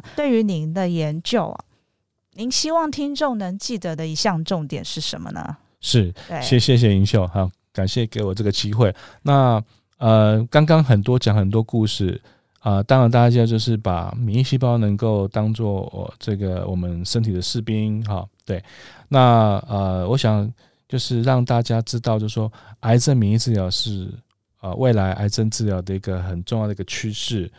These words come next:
Speaker 1: 是。
Speaker 2: 对，那大家可能要有这个观念，不是只有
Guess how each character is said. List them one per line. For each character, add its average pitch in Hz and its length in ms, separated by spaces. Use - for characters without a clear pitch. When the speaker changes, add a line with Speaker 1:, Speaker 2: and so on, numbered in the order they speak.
Speaker 1:
是。 240 320
Speaker 2:
对， - 240
那 120 160
大 123 160
家 120 220
可 113 140
能 98 100
要 104 120
有 95 40
这 104 140
个 98 80
观 104 220
念， 101 200
不 - 160
是 113 240
只 107 280
有 92 360